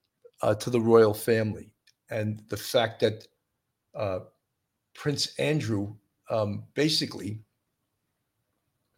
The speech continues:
got caught in a lie, was interviewed on television and said he never met, um, Virginia, uh, Giuffre. Uh, and, and here's a picture of him with her, with Ghislaine Maxwell also.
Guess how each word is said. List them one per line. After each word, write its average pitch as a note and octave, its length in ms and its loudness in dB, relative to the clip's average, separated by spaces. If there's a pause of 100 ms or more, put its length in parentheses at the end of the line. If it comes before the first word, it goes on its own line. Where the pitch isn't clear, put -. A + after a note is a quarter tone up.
(140)
got G#2+ 200 6
caught E3 260 12
in E3+ 100 6
a D#3 60 8
lie, C#3 460 4 (340)
was C#3 160 10
interviewed E3+ 420 10
on D3+ 140 10
television C3 680 4 (600)
and C3+ 400 4 (540)
said - 240 8
he F#3 180 4
never F3 340 8
met, F3+ 420 4 (600)
um, A2+ 380 0 (1080)
Virginia, C3+ 600 2 (640)
uh, G#2 380 0 (420)
Giuffre. C3+ 640 2 (500)
Uh, C3+ 200 6 (160)
and, D3+ 160 8
and D3 140 8
here's D#3+ 180 10
a D3+ 40 2
picture D#3+ 280 2
of A#2 100 4
him G#2 220 -2
with C#3+ 180 2
her, A#2+ 160 2
with E3+ 400 12
Ghislaine F#3+ 400 4
Maxwell F3 540 2
also. C#3+ 340 -2